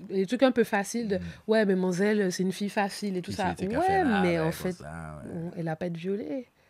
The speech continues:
Speaker 1: Elle a pas été agressée sexuellement. Et ça, ça doit être, c'est comme dernièrement encore, je parlais avec une autre personne d'une autre situation similaire d'agression sexuelle.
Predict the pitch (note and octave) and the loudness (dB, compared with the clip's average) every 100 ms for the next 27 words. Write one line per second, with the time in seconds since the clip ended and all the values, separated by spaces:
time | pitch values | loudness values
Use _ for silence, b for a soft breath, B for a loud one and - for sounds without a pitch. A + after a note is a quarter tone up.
0 | b b b E3 E3 - F#3 F#3+ E3+ E3+ | b b b -6 -4 0 0 0 -2 -2
1 | F3 F3+ F3 - G3+ A#3 A#3 - _ b | -2 -4 -6 -6 -4 -4 -6 -10 _ b
2 | b - F3+ E3+ - D#4+ - A#3 B3 C#4+ | b 0 4 4 2 -8 0 2 2 0
3 | b b b _ - E3+ F3 F3 - F#3+ | b b b _ -4 0 0 0 -2 -2
4 | F3+ F3 E3+ E3+ E3+ E3 E3+ E3+ D#3+ D#3 | 2 2 2 -2 0 2 2 2 2 0
5 | E3+ E3 D#3 D3+ D3 C#3+ C#3 - - - | -2 -4 -4 -4 -4 -6 -8 -16 -10 -2
6 | E3 D#3+ - D3+ E3 D#3 - A#3+ D4+ B | 0 0 -2 -6 -6 -6 -4 -2 -4 B
7 | B _ F3 F3 F3 - E3+ G3 - E3+ | B _ 0 2 2 -2 -4 -6 -6 -6
8 | F#3 - F3+ E3 D#3+ D#3 D3+ D#3 D#3 E3 | -6 -6 -2 -2 -2 -4 -4 -4 -6 -8
9 | - - - D#4 | -10 -8 -8 -8